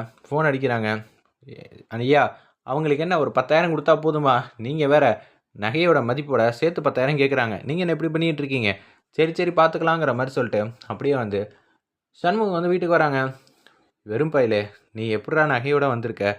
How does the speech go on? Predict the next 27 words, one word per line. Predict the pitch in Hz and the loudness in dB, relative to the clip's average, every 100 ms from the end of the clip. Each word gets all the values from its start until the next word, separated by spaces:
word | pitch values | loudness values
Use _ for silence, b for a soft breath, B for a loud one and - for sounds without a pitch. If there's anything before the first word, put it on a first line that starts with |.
| b b - | b b -6
அதுக்கெல்லாம் | 127 151 180 160 | -2 2 4 4
வாய்ப்பு | 175 170 | 2 0
இல்லைங்கிற" | 160 160 143 | -2 0 0
மாதிரி | 117 123 135 - | 0 0 -2 -6
சண்முகத்துக்காக | - 113 160 147 113 - 113 120 131 | -4 -2 0 -2 -4 -4 -2 -2 -2
வந்து | 113 104 120 123 b b b - | -4 -4 -4 -6 b b b -10
உனக்கு | 123 139 | -6 -4
நான் | 139 135 | -4 -2
இன்னும் | 175 | -2
கொஞ்ச | 165 135 | -2 -4
நேரத்துல | 135 139 127 | -6 -2 0
ஆப்பு | 147 156 | 0 0
வைக்க | 143 123 | -2 -2
போறேங்கிற | 110 127 123 107 | -4 -6 -4 -4
மாதிரி | 113 120 | -4 -4
யோசிச்சுட்டு | 127 127 113 | -6 -8 -8
இருக்கிறப்ப, | 107 98 92 104 117 - _ _ _ _ _ _ _ _ _ _ _ _ _ 107 | -6 -6 -2 -2 -4 -12 _ _ _ _ _ _ _ _ _ _ _ _ _ -8
நகையெல்லாம் | 110 147 139 139 | -2 0 2 2
வாங்கியாச்சு, | 131 143 123 110 120 | 0 0 -2 -2 -4
எந்த | 110 127 | -6 -4
பிரச்சனையும் | 147 143 139 151 135 | -6 -6 -6 -6 -6
இல்லைங்கிற | 117 131 117 | -6 -6 -6
மாதிரி | 110 117 | -8 -6
சொல்றப்ப, | 123 113 107 110 113 b b b b 110 | -6 -4 -2 0 -2 b b b b -8
இவனாவது | 131 180 165 120 127 | -2 2 4 2 0
நகையோட | 170 147 160 160 147 | -2 -2 0 2 4
வரதாவது, | 147 135 139 131 107 | 4 2 2 2 2